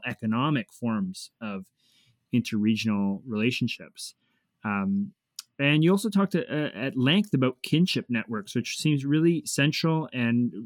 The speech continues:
really was, uh, formative for me, le-, learning about that and hearing, hearing about that from you. Um, and, and, you know, the model that I think kinship networks might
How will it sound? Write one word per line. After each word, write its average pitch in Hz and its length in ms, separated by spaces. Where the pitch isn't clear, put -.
really 151 600
was, 127 340
uh, 120 200
formative 143 420
for 101 140
me, 95 160
le-, 113 300
learning 127 600
about 104 320
that 107 80
and 107 160
hearing, 117 300
hearing 120 220
about 101 240
that 98 200
from 107 180
you. 101 180
Um, 110 260
and, 131 200
and, 147 100
you 147 80
know, 139 80
the 135 80
model 131 540
that 107 180
I 107 80
think 110 240
kinship 123 320
networks 120 520
might 120 180